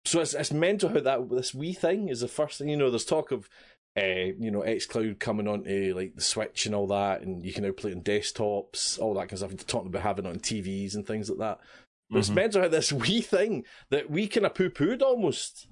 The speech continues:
Speaker 1: I remember when it was announced and we were a bit like, "Who's gonna want that? Who's go-," you know, there's gonna be a very niche person that's gonna want to
Speaker 2: Well,
Speaker 1: play these Atari games.
Speaker 2: I don't know if, I, I don't know if we poo-pooed it. The issue was it's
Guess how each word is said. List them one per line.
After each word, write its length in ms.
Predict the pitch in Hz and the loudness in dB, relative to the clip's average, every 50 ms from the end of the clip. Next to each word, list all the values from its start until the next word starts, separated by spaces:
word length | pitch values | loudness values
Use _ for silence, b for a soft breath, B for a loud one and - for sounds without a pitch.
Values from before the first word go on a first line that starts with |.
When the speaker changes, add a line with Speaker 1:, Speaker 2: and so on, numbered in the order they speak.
| - - | -6 0
Speaker 1:
I 100 | 139 170 | 0 2
remember 340 | 185 185 180 180 170 170 156 | 4 4 4 4 4 2 0
when 140 | 147 147 | 0 0
it 60 | 139 123 | -2 0
was 100 | 120 120 | 0 0
announced 480 | 120 113 123 127 131 160 170 165 - | 2 2 4 2 2 2 -2 -2 -2
and 80 | 156 135 | -2 0
we 60 | 127 | 0
were 40 | 123 | 2
a 40 | 120 | 2
bit 140 | 143 131 | 2 2
like, 160 | 139 147 139 147 | 2 0 0 2
"Who's 180 | 160 185 180 | 0 0 2
gonna 180 | 175 196 170 151 | 2 2 2 2
want 280 | 120 110 123 147 - | 2 2 0 0 2
that? 240 | 170 196 175 123 - | 0 0 0 0 0
Who's 160 | 143 175 170 | -2 -4 -6
go-," 100 | - - - | -6 -10 -6
you 140 | - 156 160 | -4 -2 0
know, 200 | 147 135 123 - b b b b b b _ _ _ _ - | 0 0 -2 -4 b b b b b b _ _ _ _ -6
there's 120 | 135 - | -6 -2
gonna 180 | - 165 175 170 | -2 0 2 4
be 60 | 156 | 2
a 80 | 127 113 | 2 4
very 260 | 110 123 127 127 123 | 4 2 2 4 2
niche 400 | 120 123 131 143 139 - - - | 2 2 0 0 0 -2 -2 0
person 320 | - 127 135 131 - 165 | 2 0 0 0 -2 -6
that's 80 | - - | -6 -4
gonna 240 | - 123 117 110 95 | -2 -2 -2 0 0
want 200 | 104 113 113 - | 2 0 2 8
to 60 | 202 | 8
Speaker 2:
Well, 180 | 202 190 170 | 10 10 8
Speaker 1:
play 180 | 127 117 113 113 | 6 2 0 0
these 200 | 110 110 104 98 | 0 -2 -2 -4
Atari 440 | 107 98 - 113 101 104 117 127 143 | -4 -2 0 0 0 0 0 -2 -4
games. 400 | 160 160 147 131 - - - - - | -4 -4 -4 -4 -6 -8 -10 -8 -8
Speaker 2:
I 60 | - | -6
don't 180 | - 285 277 | -4 -2 -2
know 140 | - 226 180 | 2 4 2
if, 80 | 170 170 - - | 2 2 -2 -8
I, 140 | - - - _ - 196 - - - | -8 -8 -8 _ -16 -20 -20 -12 -6
I 160 | 113 - 131 - | -2 0 0 0
don't 160 | - 311 - | 0 0 0
know 60 | - | 0
if 80 | 240 165 | 2 2
we 120 | 131 113 | 2 0
poo-pooed 440 | - - 120 117 107 120 120 123 - | 0 -2 -2 -2 4 6 4 6 6
it. 80 | 92 | 4
The 180 | - 98 120 147 | 4 6 8 8
issue 240 | 190 214 - - 208 | 8 6 4 0 6
was 200 | 123 117 107 98 | 6 6 4 4
it's 440 | 85 - - - - - - - | -2 -8 -10 -12 -12 -14 -16 -20